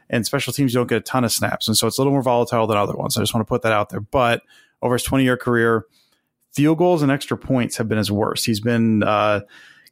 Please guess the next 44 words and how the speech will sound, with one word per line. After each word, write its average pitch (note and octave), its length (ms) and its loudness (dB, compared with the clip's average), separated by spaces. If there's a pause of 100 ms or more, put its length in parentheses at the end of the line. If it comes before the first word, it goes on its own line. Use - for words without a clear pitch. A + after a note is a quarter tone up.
comfortably F#3 560 0
below F#3+ 300 2
average, F#3+ 340 2
like, D#3+ 160 -2
not F#3+ 160 2
a F#3 40 0
ton, B2+ 460 0
but C#3+ 140 -2
comfortably C#3+ 300 0
below C3+ 200 4
average C3 300 2
there. A2 360 2 (420)
Kickoff, F#3+ 560 0 (260)
above B2 300 2
average. B2 540 0 (100)
Kickoff D3+ 340 0
return, D3 720 2 (160)
above A#2+ 360 2
average, A2+ 420 0
which, A#2 260 -2
I C3 60 2
mean, A2 240 2
people C3 240 -2
are A#2 40 -2
gonna G#2+ 140 -2
go - 100 0
wild G#2+ 380 2
for - 100 -12
that - 140 -2
in A2+ 60 0
Green - 220 -2
Bay, A2 160 2
that A2+ 120 -4 (160)
if A2 180 -2
it's - 140 -6
an A2 80 0
above A2+ 320 0
average G#2+ 340 0
kickoff A#2 320 -2
return, G#2 280 -4
you G#2+ 80 0
know, A2 80 0
that's B2+ 220 0
insane. A#2+ 440 0